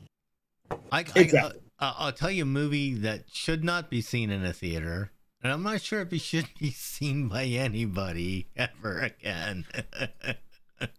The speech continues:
Speaker 1: So, uh, Missus Diddy and I sat down last weekend and we watched, uh, the Zack Snyder Justice League over two days because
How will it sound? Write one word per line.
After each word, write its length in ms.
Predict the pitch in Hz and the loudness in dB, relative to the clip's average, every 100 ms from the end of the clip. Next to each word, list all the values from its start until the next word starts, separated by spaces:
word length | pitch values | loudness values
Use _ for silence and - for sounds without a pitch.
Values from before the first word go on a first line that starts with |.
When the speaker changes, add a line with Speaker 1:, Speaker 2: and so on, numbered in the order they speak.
| - - - - - _ _ _ - | -16 -16 -14 -18 -20 _ _ _ -14
Speaker 1:
So, 460 | - - 147 135 | -4 0 2 4
uh, 360 | 131 127 120 113 - | 4 4 2 0 -2
Missus 340 | 131 131 147 120 | -2 -2 -2 0
Diddy 520 | 139 123 127 123 - | 0 2 2 0 -2
and 240 | 110 107 101 | -2 0 2
I 400 | 101 104 101 101 | 2 0 0 -2
sat 420 | - - 104 - | -4 -2 -2 -2
down 340 | 101 98 95 | -2 0 0
last 340 | 95 90 87 - | 0 0 -2 -4
weekend 400 | 95 85 87 82 | -4 -2 -2 0
and 80 | 82 | 0
we 160 | 90 | 0
watched, 640 | 92 87 85 85 - - - | 0 0 0 -2 -4 -8 -6
uh, 280 | 85 82 78 | -4 -4 -4
the 260 | 87 90 90 - - | -2 -2 -4 -10 -6
Zack 200 | 92 - | -4 -4
Snyder 580 | - 95 82 85 76 76 - _ | -4 -2 0 -2 -2 -6 -14 _
Justice 480 | 95 80 - 80 - | -4 -4 -6 -10 -10
League 340 | 80 - 82 - _ _ _ _ _ | -10 -12 -16 -20 _ _ _ _ _
over 220 | - 143 139 | -2 0 0
two 180 | 147 | 0
days 320 | 117 90 69 82 | 2 0 -4 -8
because 540 | - 92 98 92 - | -8 -4 -4 -4 -8